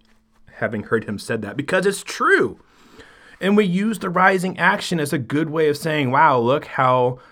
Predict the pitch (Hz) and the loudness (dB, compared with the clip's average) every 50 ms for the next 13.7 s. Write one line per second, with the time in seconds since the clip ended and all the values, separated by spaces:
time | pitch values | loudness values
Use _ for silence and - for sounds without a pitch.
0 | _ _ - 107 107 120 127 127 127 - - - - 120 117 117 - - - 113 | _ _ -8 -4 -4 -2 -2 -4 -6 -10 -12 -8 -6 -4 -4 -4 -6 -6 -6 -4
1 | 113 113 - - 98 95 98 101 98 - - 110 120 127 131 - _ - 113 117 | -4 -4 -4 -4 -4 -4 -4 -6 -6 -6 -4 -4 -2 -2 -4 -6 _ -10 -8 -4
2 | 120 117 117 113 110 110 117 127 135 143 135 - - 98 98 101 104 101 104 104 | -4 -2 -2 -2 -4 -4 -4 -2 -2 -2 -2 -4 -8 -10 -10 -8 -8 -8 -8 -10
3 | - 104 107 110 107 107 - - 104 101 95 92 95 98 95 95 - _ _ _ | -8 -8 -8 -8 -8 -8 -8 -8 -8 -6 -6 -8 -8 -8 -10 -10 -12 _ _ _
4 | _ _ _ _ - 95 95 98 95 92 95 95 98 95 92 92 92 95 107 117 | _ _ _ _ -14 -10 -6 -6 -6 -6 -6 -6 -8 -8 -8 -10 -8 -6 -4 -2
5 | 120 117 110 98 90 82 73 - _ _ _ _ _ _ _ _ _ _ _ _ | 0 0 -2 -2 -4 -8 -12 -18 _ _ _ _ _ _ _ _ _ _ _ _
6 | _ _ _ - - 101 - 123 123 123 131 139 147 170 185 165 - - - _ | _ _ _ -20 -16 -12 -8 -6 -4 0 2 4 4 6 4 4 2 0 -6 _
7 | _ _ - - 113 - - - - - 156 139 - - - 139 139 143 139 135 | _ _ -16 -12 -12 -10 -8 -6 -2 0 0 0 -2 -2 -2 0 2 2 2 0
8 | 135 - 127 117 117 139 143 139 - - 139 156 202 208 - - - - - - | -2 -8 -12 -6 -2 -2 -2 -2 -4 -6 -6 -4 -4 -4 -6 -8 -12 -18 -20 -20
9 | _ - - - - _ _ - 135 131 135 - 147 151 160 165 - 139 143 135 | _ -20 -20 -20 -20 _ _ -4 -4 -4 -4 -4 -4 -2 -2 -2 0 2 2 2
10 | 127 131 127 120 - 131 139 160 160 135 123 131 131 - - - _ - 135 131 | 2 -2 -6 -6 -6 -4 -2 0 0 0 0 -2 -4 -8 -14 -20 _ -6 -6 -4
11 | 127 127 123 113 139 135 131 - - - 131 127 - 135 135 131 - - - 151 | -2 -2 -2 -2 -2 -2 -2 -4 -6 -10 -12 -8 -6 -6 -6 -6 -6 -6 -6 -4
12 | 139 139 135 139 143 165 175 - 170 170 170 165 - - 139 139 135 131 127 127 | -2 0 0 0 0 -2 -4 -6 -6 -4 -4 -6 -4 -6 -6 -4 -2 -2 -2 -4
13 | 127 127 - - - 117 113 104 101 104 101 104 95 | -4 -6 -10 -10 -6 -4 -4 -4 -4 -4 -6 -8 -10